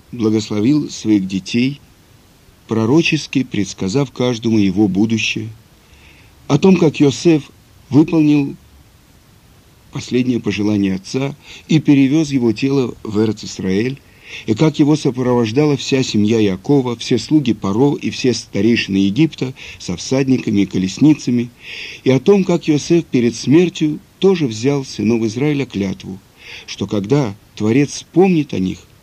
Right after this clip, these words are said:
то есть освободит их из египетского рабства, они возьмут его кости с собой и похоронят в Эрец-Исраэль. Итак, начнем читать нашу главу. «Ваихи Яков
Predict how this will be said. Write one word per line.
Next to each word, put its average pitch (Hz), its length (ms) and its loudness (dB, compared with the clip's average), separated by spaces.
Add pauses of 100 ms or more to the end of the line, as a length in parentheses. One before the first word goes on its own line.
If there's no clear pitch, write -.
(100)
то 147 120 2
есть - 180 -4 (300)
освободит 104 600 -2
их 101 100 -2 (280)
из 113 160 0
египетского 104 640 -2
рабства, 156 480 -2 (360)
они 147 240 4
возьмут 170 420 2
его 165 260 4
кости 160 400 0
с 135 60 -8
собой 113 520 -2 (360)
и 139 100 4
похоронят 123 680 -2 (280)
в 104 140 -2
Эрец-Исраэль. 95 640 -4 (1040)
Итак, 214 280 0
начнем 170 680 2
читать 139 440 -4
нашу 117 300 -2
главу. 90 360 -6 (1040)
«Ваихи 113 960 4 (280)
Яков 180 680 0